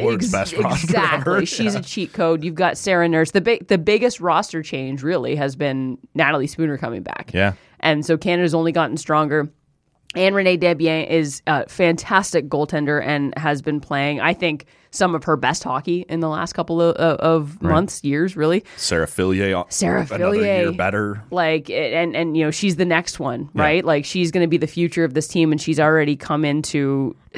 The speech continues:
Speaker 2: uh, playing such a
Speaker 1: Like, right
Speaker 2: pivotal
Speaker 1: now,
Speaker 2: role.
Speaker 1: the next one might almost be diminishing, right? Like, right now, she might be the other one.
Speaker 2: Mm-hmm.
Speaker 1: And then
Speaker 2: Yeah, it's
Speaker 1: she'll
Speaker 2: not next anymore.
Speaker 1: Right.
Speaker 2: Like, it's so unbelievably impressive. The,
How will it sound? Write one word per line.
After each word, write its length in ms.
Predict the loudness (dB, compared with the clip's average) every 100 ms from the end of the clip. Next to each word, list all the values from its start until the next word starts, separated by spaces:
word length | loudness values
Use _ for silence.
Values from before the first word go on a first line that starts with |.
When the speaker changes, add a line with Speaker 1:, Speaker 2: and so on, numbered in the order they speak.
| -14 -12 -4
Speaker 2:
uh, 280 | 0 0 -2 -6 _
playing 320 | 0 2 2
such 180 | 0 0
a 200 | -2 -2 _ _ _ _
Speaker 1:
Like, 120 | -4
right 80 | -2
Speaker 2:
pivotal 200 | 0 0
Speaker 1:
now, 180 | 0 0
Speaker 2:
role. 440 | 0 0 -2 -6 -4
Speaker 1:
the 60 |
next 320 | -2 -2 -2
one 320 | -2 0 -2 -4
might 220 | 0 2
almost 360 | 2 2 -2 0
be 260 | 0 0
diminishing, 560 | -2 0 2 2 0 -2
right? 160 | -2
Like, 160 | -2 -2
right 180 | -2 0
now, 160 | 2 0
she 120 | 0
might 160 | 0
be 80 | 0
the 160 | 2 2
other 120 | 2
one. 240 | 0 -4 -2
Speaker 2:
Mm-hmm. 240 | 0 0 -2
Speaker 1:
And 180 | -2 0
then 180 | 2 0 -4 -12 -20 -12
Speaker 2:
Yeah, 120 | -2 0
it's 60 |
Speaker 1:
she'll 80 | 2
Speaker 2:
not 160 | 0 0
next 280 | -2 -2 -2
anymore. 340 | 0 2 2
Speaker 1:
Right. 180 | 2 2
Speaker 2:
Like, 240 | 2 0 -4 -20 -20 _
it's 180 | -2 -2
so 400 | -2 0 2 2
unbelievably 440 | 2 0 0 0
impressive. 340 | -2 -4 -6
The, 60 | -2